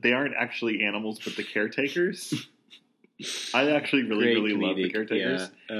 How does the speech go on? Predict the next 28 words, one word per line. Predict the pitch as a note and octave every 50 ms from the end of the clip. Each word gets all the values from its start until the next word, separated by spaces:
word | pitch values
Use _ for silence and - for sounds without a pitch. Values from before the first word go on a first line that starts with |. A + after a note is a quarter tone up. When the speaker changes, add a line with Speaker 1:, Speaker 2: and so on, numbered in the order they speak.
| G#2 G#2
Speaker 2:
Um, | G2+
Speaker 1:
Especially | - A#2+ - F3+ F3 - -
'cause | E3 C#3
they | C3+ B2+
didn't | C3+ C#3 C3+ A2+
show | - - - A#2 A2+
up, | A#2 A2+ - A2
like, | F2 F2+ -
in | F#2+
the | F#2+
very | F2+ F#2+ F#2 G#2
first | G#2 - F2+ - - -
scene. | - - - A2+ B2+
Like, | C3 A#2 -
it | -
was | F#2 F#2+
actually, | G2+ G2+ - - - G2+ -
it | - - -
seemed | - A2 G#2
like | G#2 G#2 -
it |
was | F#2+ F#2
a | F2+
couple | - - - - G#2 G2 G2
of | F#2 -
days | - G2 F#2 E2+ F2+ F#2+ C#3+ G3
Speaker 2:
Right, | G#3+ F#3 A2+ F2+ F2 G#2
yeah. | C3+ A#2+ G2 G2+